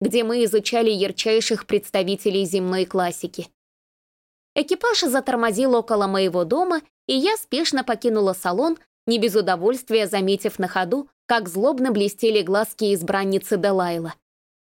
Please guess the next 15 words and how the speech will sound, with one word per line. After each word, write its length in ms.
А 100
вот 160
не 140
надо 240
было 240
лезть 280
на 100
рожон. 460
Весь 260
вечер 440
мы 200
провели 420
вместе 400
с 100
Ленаром, 520